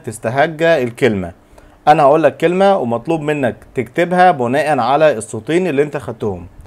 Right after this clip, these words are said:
تمام؟ وهقسم لك الكلمة إلى أصوات علشان تعرف تكتبها. ساعة، ساعة، س، آ، ت. ساعة،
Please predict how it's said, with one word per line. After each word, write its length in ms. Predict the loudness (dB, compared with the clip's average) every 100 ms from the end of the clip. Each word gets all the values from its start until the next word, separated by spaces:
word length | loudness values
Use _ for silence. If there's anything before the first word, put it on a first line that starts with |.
| -20 -6
تمام؟ 400 | 2 4 4 0 -10 _ _ -20 -20 0
وهقسم 460 | 6 6 6 0 0
لك 160 | -2
الكلمة 440 | -4 -2 -2 0 -2
إلى 220 | 0 0
أصوات 560 | 0 0 4 6 6 0
علشان 560 | -4 -2 -2 -2 -2
تعرف 320 | 0 2 2
تكتبها. 500 | -2 -6 -2 -4 -4 -14 _ _ _ _ _ _
ساعة، 560 | 0 4 6 6 2 -6 -20 -20 _ _ _ _ _
ساعة، 560 | -10 2 6 6 4 0 -12 -20 _ _ _ _ _
س، 420 | -2 -2 -2 -6 _ _ _ _
آ، 440 | 4 6 8 6 4 -4 _ -12
ت. 180 | -12 -14 _ _ _ _ _ _ _ _ _ _ _ _ _ _
ساعة، 560 | -14 2 6 6 6 0